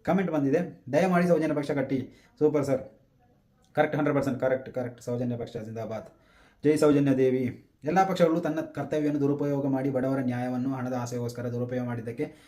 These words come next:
ಬೇರೆ ಒಂದು ಪಕ್ಷ ಕಟ್ಟಿ ಬಡ ಜನರನ್ನ ರಕ್ಷಿಸಿ ನಮ್ಮ ತುಳುನಾಡು, ಕನ್ನಡ ನಾಡನ್ನು ಸೌಜನ್ಯ ನಾಡಾಗಿ ಜೀವನ ಸಾಗಿಸುವ." ಉತ್ತಮವಾದಂಥ ಒಂದು ಕಾಮೆಂಟ್, ಹೆಸರು ಇಲ್ಲ, ಏನೇ ಇರಲಿ, ಸೌಜನ್ಯ ಪಕ್ಷ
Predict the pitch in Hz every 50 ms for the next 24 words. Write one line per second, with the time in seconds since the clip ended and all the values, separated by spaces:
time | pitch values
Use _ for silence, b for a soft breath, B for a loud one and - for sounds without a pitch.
0 | B B B B 123 135 143 170 180 180 165 170 - - - - 156 147 139 -
1 | 165 160 131 127 131 147 143 151 143 139 135 135 139 127 131 - 135 127 143 147
2 | 139 131 135 135 131 143 131 139 139 135 127 127 135 139 135 - 123 127 135 131
3 | 135 131 131 123 123 131 135 - 120 120 120 131 127 127 127 123 120 120 120 127
4 | 117 110 113 113 113 117 113 110 107 104 - 113 104 - - _ b b b b
5 | b b b b b 139 135 139 139 131 131 127 120 127 123 120 123 127 123 127
6 | 127 120 120 - 143 139 - - - _ _ - - 131 131 147 139 131 131 127
7 | 123 123 127 - 135 143 147 151 147 139 127 143 143 - - - - _ _ _
8 | _ _ _ _ _ _ b b b b b b b b b b b b b -
9 | - 160 156 165 160 156 143 131 -